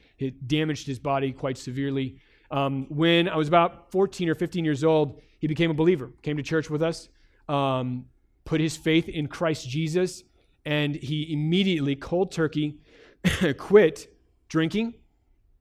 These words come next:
and he quit smoking. That day, never touched a single drop of it again. Three or four years later, I'm working alongside him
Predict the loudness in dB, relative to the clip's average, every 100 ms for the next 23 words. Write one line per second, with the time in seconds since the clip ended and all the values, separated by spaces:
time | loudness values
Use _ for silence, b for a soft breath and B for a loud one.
0 | _ _ -6 -4 -4 -4 -2 -4 -4 -12
1 | _ _ _ _ _ _ _ _ _ 2
2 | 2 4 2 2 0 -10 _ _ _ _
3 | _ _ _ _ _ -10 -2 0 0 0
4 | -4 -4 -10 -14 -14 -10 -6 -4 -2 -4
5 | -4 -10 -10 -8 -8 -10 -14 -16 _ _
6 | _ _ _ _ _ _ _ _ -10 -8
7 | -8 -10 -16 -20 _ _ _ _ _ _
8 | _ _ _ _ _ _ _ _ _ 0
9 | 2 4 2 4 2 2 4 4 2 2
10 | 0 0 0 0 -2 -2 -2 0 -2